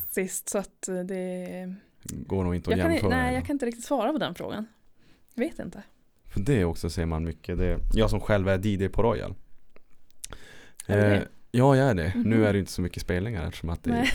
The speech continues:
Speaker 2: corona. Men, och det kan man också se, man,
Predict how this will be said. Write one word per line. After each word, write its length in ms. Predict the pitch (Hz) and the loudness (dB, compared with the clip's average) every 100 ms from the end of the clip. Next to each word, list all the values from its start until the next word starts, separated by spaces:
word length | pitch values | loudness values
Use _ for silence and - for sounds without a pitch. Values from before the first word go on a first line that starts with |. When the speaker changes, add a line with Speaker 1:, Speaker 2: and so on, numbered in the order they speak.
| - | 0
Speaker 2:
corona. 600 | 78 - 78 67 62 - - - - - | -2 -4 -4 -4 -6 -10 -14 -20 -20 -8
Men, 600 | 82 98 95 85 82 85 87 | 0 2 2 0 -4 -6 -6
och 120 | 90 | 0
det 100 | 98 | 0
kan 120 | 101 98 | 0 0
man 100 | 98 | 0
också 200 | - 82 | -4 -6
se, 120 | 78 | -4
man, 340 | 82 85 82 | -4 -4 -6